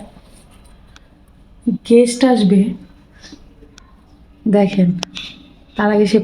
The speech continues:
প্রজাপতি এসে বসে রয়েছে। দেখেন কত সুন্দর, আমি তো পুরো অবাক। আমার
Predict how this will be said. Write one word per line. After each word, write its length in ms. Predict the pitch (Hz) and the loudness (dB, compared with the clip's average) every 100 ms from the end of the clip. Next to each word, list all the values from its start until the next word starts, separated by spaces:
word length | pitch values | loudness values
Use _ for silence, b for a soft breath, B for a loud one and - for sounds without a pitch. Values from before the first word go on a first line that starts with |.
| - | 2
প্রজাপতি 440 | 233 247 233 240 220 | 0 2 0 2 0
এসে 120 | 185 190 | 2 0
বসে 200 | 180 185 | 0 -2
রয়েছে। 260 | 190 185 190 - - - - - - - - - - - - - - - - - - _ _ _ - - - - - - _ - _ | -4 -6 -14 -16 -20 -20 -20 -20 -20 -20 -20 -20 -20 -20 -20 -20 -20 -20 -20 -20 -20 _ _ _ -20 -20 -20 -20 -20 -20 _ -20 _
দেখেন 200 | - 190 196 220 | -2 -2 0 -2
কত 160 | 226 240 202 | -4 -4 -4
সুন্দর, 340 | 220 185 185 185 190 - - - b b - - | 2 4 4 0 -8 -16 -20 -20 b b -20 -4
আমি 140 | 226 233 247 | 2 2 2
তো 40 | - | 2
পুরো 200 | 240 262 233 226 | 2 2 2 0
অবাক। 360 | 220 214 214 214 - - - _ - _ _ - _ - - - - - - - - - - - B B 294 B B - - 254 | 2 2 0 -4 -14 -16 -20 _ -20 _ _ -20 _ -14 -12 -14 -18 -20 -20 -20 -20 -20 -12 -10 B B -20 B B -20 -4 0
আমার 180 | 247 | 2